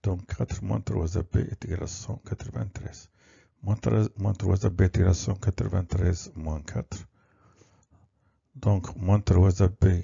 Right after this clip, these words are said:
elle est égale à cent quatre-vingt-neuf. A B est égal à cent quatre-vingt-neuf divisé par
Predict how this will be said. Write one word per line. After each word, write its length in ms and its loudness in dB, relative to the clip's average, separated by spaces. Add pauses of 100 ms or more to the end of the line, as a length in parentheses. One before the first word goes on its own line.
(140)
elle 120 -2
est 180 -4
égale 460 2
à 260 -2 (1040)
cent 540 -4
quatre-vingt-neuf. 920 -4 (500)
A 100 -2
B 160 0
est 200 2
égal 200 0
à 40 2
cent 280 -2
quatre-vingt-neuf 760 -2
divisé 440 -2
par 340 2